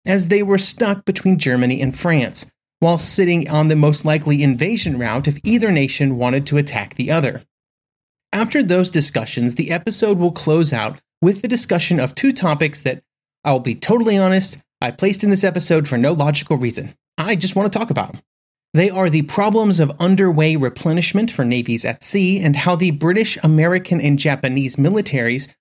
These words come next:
prepared for amphibious operations between the wars. Over the course of the entire interwar period, there were many discussions between France, the Soviet Union,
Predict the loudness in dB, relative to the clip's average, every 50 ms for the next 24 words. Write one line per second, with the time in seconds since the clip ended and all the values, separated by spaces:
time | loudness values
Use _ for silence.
0 | _ _ -2 -2 -2 0 0 2 2 2 0 0 0 -2 0 2 0 0 0 0
1 | -2 -2 0 2 0 0 0 -2 -4 -4 -4 -2 0 0 0 0 -2 -2 -4 -4
2 | -2 -2 -2 -2 -4 -6 _ _ _ _ -4 -4 -2 -2 0 0 0 0 0 0
3 | 2 2 2 2 -2 -4 -6 -8 -8 -8 -12 _ _ _ _ _ _ _ _ _
4 | _ _ _ _ 0 0 0 -2 -4 -4 -2 0 0 0 2 0 0 0 2 2
5 | 0 0 -2 0 0 0 2 0 0 0 -2 -2 0 0 -2 0 0 -2 -2 -4
6 | -4 -6 -6 -6 -4 -6 -6 -8 -8 -4 -2 0 0 2 2 2 2 2 2 2
7 | 0 -2 -4 0 -2 -2 0 2 2 0 0 0 -2 -4 -4 -4 -4 -4 -4 -4
8 | -2 0 0 2 0 0 -2 -6 -8 _ -6 -4 -2 -2 -2 -4 -4 -4 -4 -2
9 | 0 2 2 4 4 2 2 0 -4